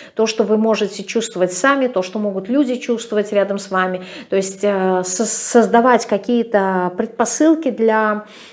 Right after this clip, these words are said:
возможно, успеха другого человека, да, то есть вот здесь как будто бы, эм, эмоциональный спектр, он достаточно, э, большой, и вы раскрываете здесь, э, людей.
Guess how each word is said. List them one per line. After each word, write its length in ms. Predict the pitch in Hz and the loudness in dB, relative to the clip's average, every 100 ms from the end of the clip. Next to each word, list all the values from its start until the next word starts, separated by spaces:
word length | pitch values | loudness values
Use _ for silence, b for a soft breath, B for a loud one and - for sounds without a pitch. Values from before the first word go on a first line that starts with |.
| B | B
возможно, 440 | 202 233 233 214 | 0 2 0 0
успеха 460 | 202 - 285 277 247 | -4 2 4 4 4
другого 420 | 233 220 233 208 | 2 4 4 4
человека, 580 | 196 220 202 202 196 196 | 0 -2 0 2 0 0
да, 140 | 214 | -2
то 100 | 247 202 | -2 -4
есть 140 | 202 | -2
вот 120 | 208 | -2
здесь 200 | 220 247 | 2 2
как 160 | - 208 | 2 0
будто 200 | 254 233 | 2 2
бы, 120 | 208 | 4
эм, 960 | 196 185 - 196 190 190 185 180 170 165 B B B | 4 2 0 -4 -4 -6 -8 -10 -12 -14 B B B
эмоциональный 560 | 226 240 262 262 233 220 | 4 4 4 4 2 2
спектр, 440 | - 311 - - | 2 2 2 0
он 180 | 220 220 | 0 -2
достаточно, 1700 | 220 214 - 233 - - 202 190 175 - - 185 180 175 175 - - | -2 0 0 -2 -4 -6 -6 -4 -4 -6 -8 -6 -6 -8 -8 -10 -6
э, 60 | |
большой, 440 | 170 208 - 302 359 | -2 -2 2 4 4
и 180 | 208 196 | 2 0
вы 260 | 226 247 | 2 2
раскрываете 840 | 208 214 - 247 240 190 165 170 170 | 0 -2 0 2 4 2 0 -4 -10
здесь, 460 | 170 170 170 170 | -8 -8 -8 -10
э, 680 | 190 190 185 185 185 196 185 | -10 -10 -8 -6 -6 -6 -4
людей. 440 | 190 214 196 - | -2 0 2 0